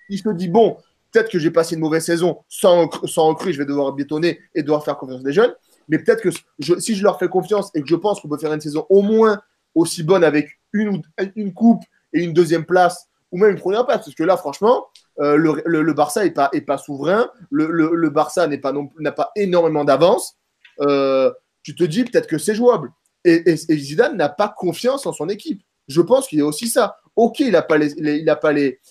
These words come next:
oh, oh, comment je peux dire ça ? Ok, il a pas les, la, il, euh, Florentino Pérez lui accorde pas ce qu'il demande alors qu'il sort d'un triplé. Ça aussi, c'est aberrant. Mais il, il a pas confiance en son équipe. Ou en tout cas, il a, il a pas la certitude que son équipe peut, peut faire quelque chose de bien cette saison.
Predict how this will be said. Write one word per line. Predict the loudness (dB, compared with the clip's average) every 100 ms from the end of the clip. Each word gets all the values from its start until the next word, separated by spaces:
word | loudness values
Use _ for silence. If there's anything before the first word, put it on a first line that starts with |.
| _ _
oh, | -8 -6
oh, |
comment | -6 -6
je | -4
peux |
dire | -4 -2
ça ? | -2 -2
Ok, | -2
il | 0 0
a | 2
pas | 2
les, | 4 2 0 _ -6
la, | 0 2 4 4 2 0
il, | -4 -4
euh, | -2 0 -2 -6 -8
Florentino | 0 2 2 -2 -6
Pérez | 0 0 0
lui | 0
accorde | 0 2 0 2
pas | 0
ce | 0
qu'il | -4 0
demande | 4 4 4
alors | 2 0
qu'il | -2
sort | -8 -4
d'un | -4
triplé. | -6 -8 -6 -6 -6 _ _ _
Ça | -6
aussi, | -6
c'est | -6 -4
aberrant. | 2 4 4 0 -6 -18 -4
Mais | 0 0 -2 _ _ _ _ _ _ _
il, | -4 -2
il | -2 2
a | 2
pas | 2 0
confiance | -2 -6 -6 -6
en |
son | -8 -8
équipe. | -6 -8 -10 _ _ _
Ou | -2
en | -2
tout | -2
cas, | -2
il | 2
a, | 2 0
il | 0
a | 2
pas | 2 2
la | 2
certitude | 0 -4 -4 -8 -6
que | -10
son | -8
équipe | -8 -8 -6
peut, | -4 -6 -6 _ _
peut | 0 0
faire | 2 -2
quelque | -2
chose | -2 0
de | 0
bien | 0 0
cette | -2 -2
saison. | -2 -2